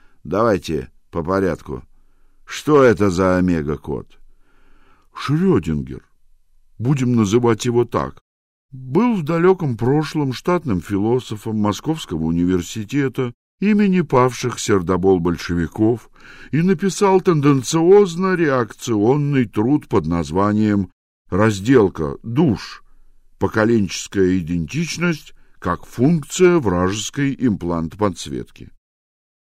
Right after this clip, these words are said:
Эксперт поднял руку, и в ней появился толстый том. «Он даже получил на это сердобольский грант», продолжил он, брезгливо открывая книгу. «Что лично меня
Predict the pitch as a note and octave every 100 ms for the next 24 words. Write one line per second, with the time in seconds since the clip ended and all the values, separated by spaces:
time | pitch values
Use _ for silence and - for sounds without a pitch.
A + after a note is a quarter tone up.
0 | _ _ _ - D#2+ - - G2 F#2+ E2
1 | F#2 F#2 F2 F2+ F#2 A2 G2 E2 D#2+ D2+
2 | E2+ E2+ D#2 F2 E2 E2+ E2 - E2+ -
3 | E2 D2 - E2 D2+ F2+ C2+ A1 _ _
4 | _ _ _ _ _ F2 G#2 G2+ G2+ G2
5 | F#2 - G#2 G#2 G2 G2 F#2 F#2 G2 G2
6 | G#2+ F#2+ G2 E2 F2+ F2 G2 - B2+ C3
7 | E3 D#3 D2 C2 - - - _ - E2+
8 | D2+ F2 E2 D#2+ E2+ G2 F#2 E2+ F2 C2+
9 | D2 D#2+ D#2 D#2+ - F2 E2 D#2+ E2 F2+
10 | F#2 D2 A#1+ - _ _ _ - - -
11 | - - D3 C#3+ A#2 G2+ - F#2+ G2+ G2
12 | F#2 E2+ E2 F#2 A2